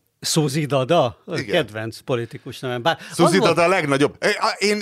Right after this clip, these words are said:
Speaker 2: én azért ellenzem ezt, mert neki köztársasági elnöknek kéne lenni. Mert ő egy annyira integráló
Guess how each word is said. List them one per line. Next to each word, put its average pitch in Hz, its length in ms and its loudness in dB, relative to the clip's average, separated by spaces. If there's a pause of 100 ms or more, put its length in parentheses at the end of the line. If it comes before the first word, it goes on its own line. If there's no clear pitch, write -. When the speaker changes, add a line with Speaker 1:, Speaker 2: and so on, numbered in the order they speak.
Speaker 2:
én 196 160 2
azért 190 320 2
ellenzem 135 460 2
ezt, - 440 -6
mert 123 240 -2
neki 147 240 -4
köztársasági 98 760 -2
elnöknek 90 420 0
kéne 85 280 -4
lenni. 73 380 -4 (160)
Mert 92 240 -4
ő 113 60 4
egy 107 80 4
annyira 131 280 2
integráló 80 920 -2